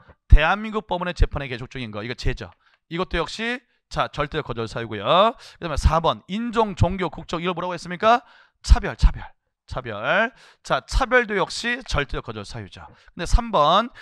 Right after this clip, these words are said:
인도 범죄 성격과 범죄에 처한 환경 등에 비추어 범죄인을 인도하는 것이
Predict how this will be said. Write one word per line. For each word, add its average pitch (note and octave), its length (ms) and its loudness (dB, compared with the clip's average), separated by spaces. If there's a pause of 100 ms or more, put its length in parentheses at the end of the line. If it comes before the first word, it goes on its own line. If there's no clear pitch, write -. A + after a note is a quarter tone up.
(140)
인도 A#3 320 0
범죄 A#3 300 2
성격과 F3+ 480 -4
범죄에 E3 340 -4
처한 D3+ 260 -4
환경 D#3+ 300 -8
등에 D3+ 100 -6
비추어 F3+ 520 4 (320)
범죄인을 F#3+ 840 0
인도하는 D#3+ 380 -6
것이 C#3 340 -4